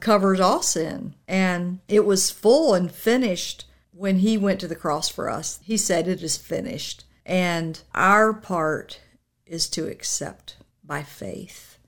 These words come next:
that he is who he says he is and believe that he will come again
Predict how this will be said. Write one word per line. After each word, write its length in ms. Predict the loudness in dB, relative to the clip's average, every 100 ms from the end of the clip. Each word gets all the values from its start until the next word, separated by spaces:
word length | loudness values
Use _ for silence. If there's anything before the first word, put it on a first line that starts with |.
| _
that 140 | -10
he 200 | -8 -6
is 160 | -6 -6
who 100 | -6
he 160 | -8
says 320 | -6 -2 -2 -2
he 240 | -4 -6
is 320 | -8 -10 -14 -16 _ _
and 640 | -8 -4 -4 -6 -10 -14 -20 _
believe 500 | -6 -4 -2 -4 -4
that 180 | -4 -4
he 180 | -4 -4
will 300 | -2 -4 -4
come 300 | -4 -4 -2
again 500 | -4 -4 -4 -4